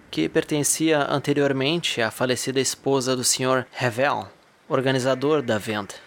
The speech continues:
A sua neta, que possuía certa afeição pelo objeto, negociou com o senhor Maines. Quando abriu a caixa, Maines encontrou os seguintes itens:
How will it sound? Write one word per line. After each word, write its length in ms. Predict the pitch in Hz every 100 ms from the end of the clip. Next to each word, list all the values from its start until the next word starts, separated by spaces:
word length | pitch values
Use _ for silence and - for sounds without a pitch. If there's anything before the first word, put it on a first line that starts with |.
| - - -
A 320 | 127 120 113 110
sua 300 | - 135 123
neta, 340 | 120 156 127
que 140 | -
possuía 500 | - 127 - 123 127
certa 460 | 117 - 123 - 127
afeição 540 | 117 123 123 - 135
pelo 180 | 123 127
objeto, 540 | 123 113 123 156 - - - - - - - - -
negociou 600 | 147 151 170 - 151 160
com 260 | - 120 113
o 60 |
senhor 280 | - - 120 117
Maines. 600 | 131 117 101 - - - _ _ _ _ _ _ _
Quando 200 | - 175
abriu 240 | 190 180 180
a 40 |
caixa, 520 | - 160 175 - 120
Maines 560 | 110 113 123 127 107 -
encontrou 680 | 127 123 123 - 135 135 131
os 80 | 135
seguintes 500 | 143 135 135 143 131
itens: 560 | 143 - - - -